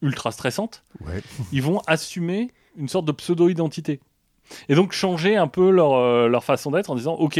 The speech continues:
Speaker 1: bah, moi je vais être, euh, telle personne, je vais être Tania, euh, qui est hyper badass avec sa carabine,
Speaker 2: Hmm.
Speaker 1: et, euh, ça me permettra de, euh,
Speaker 2: Ouais, c'est possible aussi, ouais.
Speaker 1: ça me permettra de, d'être, euh, de mieux supporter en fait ce qui se passe. »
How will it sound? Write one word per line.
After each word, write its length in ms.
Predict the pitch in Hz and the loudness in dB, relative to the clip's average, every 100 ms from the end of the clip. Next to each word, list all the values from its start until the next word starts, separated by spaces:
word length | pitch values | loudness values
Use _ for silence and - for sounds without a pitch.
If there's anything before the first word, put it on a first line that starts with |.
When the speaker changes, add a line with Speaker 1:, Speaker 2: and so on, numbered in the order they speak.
| 147 | 0
Speaker 1:
bah, 160 | 120 113 | 2 2
moi 340 | 117 117 135 | 2 2 2
je 120 | 147 | 0
vais 100 | 143 | 0
être, 180 | 135 - | 0 0
euh, 240 | 123 110 107 | 0 0 0
telle 260 | - 156 | 0 0
personne, 260 | 143 135 165 | 2 0 0
je 60 | 156 | 0
vais 60 | |
être 100 | 127 | 0
Tania, 400 | 143 131 123 - - _ _ _ _ - | 0 0 0 -4 -8 _ _ _ _ -12
euh, 200 | 131 117 | -8 -8
qui 160 | - | -2
est 60 | 131 | 0
hyper 200 | 143 139 | 2 4
badass 340 | 131 131 139 | 4 4 2
avec 120 | 131 | -2
sa 100 | 117 | -4
carabine, 680 | 117 123 110 123 175 175 117 - _ _ _ | -2 0 2 0 -4 -4 -6 -10 _ _ _
Speaker 2:
Hmm. 80 | 170 269 _ | -4 -4 _
Speaker 1:
et, 240 | 165 143 151 | 0 2 4
euh, 240 | 135 113 | 4 4
ça 180 | 110 135 | 2 0
me 60 | 120 | 0
permettra 480 | 131 123 123 170 | 0 0 0 -2
de, 100 | 175 139 | -2 -6
euh, 520 | 143 135 110 107 107 107 110 _ _ _ _ _ - | -6 -8 -8 -10 -12 -14 -16 _ _ _ _ _ -4
Speaker 2:
Ouais, 160 | 104 139 | 0 0
c'est 80 | |
possible 360 | - 92 117 131 | -2 -6 -6 -8
aussi, 200 | - 104 | -8 -8
ouais. 220 | 107 82 - | -6 -8 -10
Speaker 1:
ça 220 | - - | -8 -4
me 40 | 113 | -2
permettra 540 | 123 113 117 117 170 | -2 -2 -2 -4 -8
de, 560 | 151 117 110 110 107 104 | -6 -6 -6 -4 -4 -6
d'être, 440 | 101 135 147 - | -2 -2 -2 -6
euh, 380 | 110 104 117 117 | -8 -8 -10 -12
de 120 | 110 113 | -8 -2
mieux 180 | 139 160 | 0 0
supporter 420 | 160 143 - 170 | -2 -4 -4 -6
en 60 | |
fait 180 | 139 135 | -6 -10
ce 40 | - | -14
qui 100 | - | -16
se 40 | |
passe. » 220 | 117 - | -16 -16